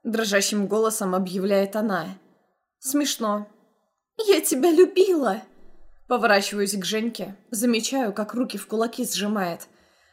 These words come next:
Она не сводит глаз от меня. Моя девочка. Ревнивая, влюблённая девочка. Не понимает, что эта дрянь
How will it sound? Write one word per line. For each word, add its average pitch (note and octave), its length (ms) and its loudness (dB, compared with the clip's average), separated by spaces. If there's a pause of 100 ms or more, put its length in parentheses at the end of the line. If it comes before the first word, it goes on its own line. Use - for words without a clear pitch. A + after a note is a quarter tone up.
Она A3 200 0
не A3 120 0
сводит G3+ 480 -4
глаз F#3+ 340 2
от F#3+ 120 -10
меня. F#3+ 420 -4 (240)
Моя G#3 320 0
девочка. F3+ 640 -6 (420)
Ревнивая, G3+ 720 -4 (100)
влюблённая G#3 840 -2 (120)
девочка. G3+ 680 -4 (760)
Не A3+ 120 0
понимает, A#3 520 0
что - 220 -4
эта G#3 180 -2
дрянь G3+ 420 0